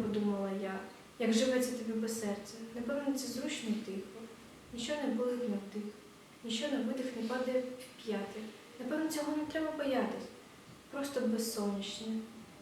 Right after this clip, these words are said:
Був дощ. Здається, він був солоним. Серце лягло мені у долоню. Дуже природньо і по-, логічно я поклала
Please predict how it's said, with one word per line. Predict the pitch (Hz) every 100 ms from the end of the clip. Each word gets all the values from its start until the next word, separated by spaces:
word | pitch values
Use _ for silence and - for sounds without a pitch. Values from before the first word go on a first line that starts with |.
| - - - - - - - - - - - -
Був | 262 269
дощ. | 208 190 190 - - - -
Здається, | 220 247 277 262 254
він | 247
був | 247
солоним. | - 233 220 196 190 190 - - - - - -
Серце | - 277 285 269
лягло | 247 240 269
мені | 269 262
у | 262
долоню. | 240 226 196 196 - - -
Дуже | 269 277
природньо | 285 277 320 320
і | 302 -
по-, | 269 254 254 - 247
логічно | 247 302 - 240
я | 233
поклала | 233 233 269 294